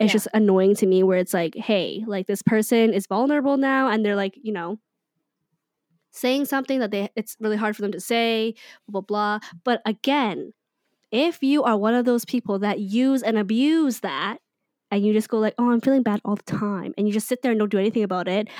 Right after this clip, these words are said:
Speaker 1: again, I'm not about to be considerate for your ass.
Speaker 2: Mm-hmm.
Speaker 1: I'm gonna tell you how it is,
Speaker 2: Yeah.
Speaker 1: right? And it's like, this obviously goes against, like, Janice, like, making funny, like,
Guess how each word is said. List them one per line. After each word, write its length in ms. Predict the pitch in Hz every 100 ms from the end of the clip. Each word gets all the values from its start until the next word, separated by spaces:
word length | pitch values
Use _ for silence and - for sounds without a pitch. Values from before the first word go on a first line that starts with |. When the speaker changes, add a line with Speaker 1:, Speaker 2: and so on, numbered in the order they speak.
| -
Speaker 1:
again, 500 | 262 285 381 240 - - - _ _ _ _ _ _ _
I'm 180 | 220 247
not 100 | 269
about 120 | 269
to 40 | 277
be 80 | 285
considerate 460 | 269 254 302 277
for 80 | 269
your 140 | 247
ass. 440 | 226 180 - - - _ -
Speaker 2:
Mm-hmm. 440 | 302 392 359 339 330 _ _ -
Speaker 1:
I'm 80 | 240
gonna 100 | 247
tell 140 | 285
you 100 | 277
how 180 | 277 262
it 80 | 262
is, 400 | 240 117 - - _
Speaker 2:
Yeah. 180 | 202 175
Speaker 1:
right? 260 | 208 208 214
And 120 | 226
it's 120 | 220
like, 220 | 254 240 - - _ _ -
this 120 | 302
obviously 340 | 285 294 330
goes 180 | 269 254
against, 340 | 247 214 214
like, 160 | 214 190 - - _ _ _ -
Janice, 380 | 220 220 220 220
like, 220 | 208 202 _ -
making 520 | 220 208 202 196 - - _
funny, 460 | - 208 202 185
like, 280 | 180 190 185